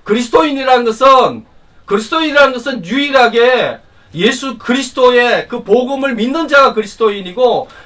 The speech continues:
그 복음 때문에 누리는 자가 그리스도인이고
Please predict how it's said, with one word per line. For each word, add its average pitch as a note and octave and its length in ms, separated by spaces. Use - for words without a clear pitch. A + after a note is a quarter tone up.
그 B3+ 180
복음 C4+ 420
때문에 A#3+ 600
누리는 D#4+ 440
자가 B3 280
그리스도인이고 G#3 840